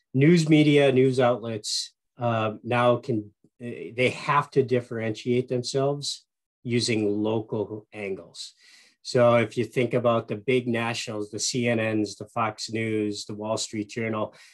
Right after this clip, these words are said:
and you see a story that has hooks to what we do, water quality hooks,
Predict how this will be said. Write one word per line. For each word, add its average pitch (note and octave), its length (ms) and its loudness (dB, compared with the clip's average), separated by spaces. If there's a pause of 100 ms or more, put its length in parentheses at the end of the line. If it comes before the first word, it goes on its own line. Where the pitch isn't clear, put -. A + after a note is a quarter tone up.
(320)
and B2 100 -4
you C3+ 140 4
see G3 300 4
a G3+ 60 6
story D#3 560 4
that C3 180 -2
has A#2 400 -4 (100)
hooks - 680 -2
to C3 80 0
what B2+ 280 2
we B2+ 140 2
do, A2 440 -2 (440)
water B2 280 4
quality C3 460 2
hooks, B2 440 -2